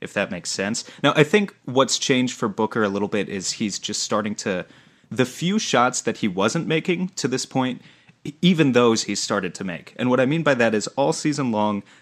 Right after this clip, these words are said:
Devin Booker has been good and effective at hitting contested shots.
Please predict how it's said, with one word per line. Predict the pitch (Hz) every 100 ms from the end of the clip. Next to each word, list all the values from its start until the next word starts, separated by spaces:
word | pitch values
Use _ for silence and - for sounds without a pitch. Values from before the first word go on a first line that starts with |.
| -
Devin | 120 127
Booker | 117 - 117
has | 113
been | - 98
good | - 104 104
and | - 101
effective | - - 98 117 92
at | -
hitting | 110 101
contested | - 92 - 98 - 82
shots. | - 87 92 -